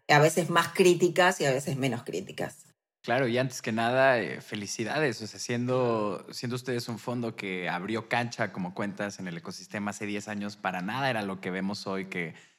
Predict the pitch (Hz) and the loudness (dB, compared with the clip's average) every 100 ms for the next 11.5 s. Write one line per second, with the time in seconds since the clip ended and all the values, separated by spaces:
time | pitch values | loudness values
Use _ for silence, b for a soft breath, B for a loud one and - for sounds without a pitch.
0 | b _ 101 110 110 - _ 107 - 110 | b _ -4 -4 -6 -10 _ -8 -4 -2
1 | 110 107 104 92 113 - 101 117 120 107 | 0 0 -2 -6 -8 -8 -6 -2 2 2
2 | 98 92 - 107 98 110 - 101 95 92 | 0 -4 -6 -8 -6 -8 -4 -4 -4 -2
3 | 110 113 104 92 87 98 98 117 120 110 | -2 0 -2 -4 -4 -6 -2 0 0 -2
4 | - - 170 - 180 - - - - 127 | 0 2 2 2 0 -2 -16 -16 0 4
5 | 143 151 143 131 135 - 127 120 131 117 | 6 4 2 0 -2 0 2 2 0 0
6 | 113 110 123 123 120 107 - 117 - 90 | 0 0 2 0 0 -4 -2 -4 -2 -2
7 | 104 - 113 104 85 - - 92 95 92 | -2 -2 0 0 0 -4 -6 -6 -2 -2
8 | 104 104 110 101 82 b b b _ - | -2 0 0 0 -4 b b b _ -10
9 | 104 113 110 - 107 95 90 - 110 117 | -2 0 0 -2 -4 -4 -4 -2 -2 -2
10 | 104 90 - 90 101 92 104 104 - 120 | -2 -4 -6 -12 -8 -4 -2 -4 -6 -6
11 | 120 - 101 92 | -6 -8 -8 -10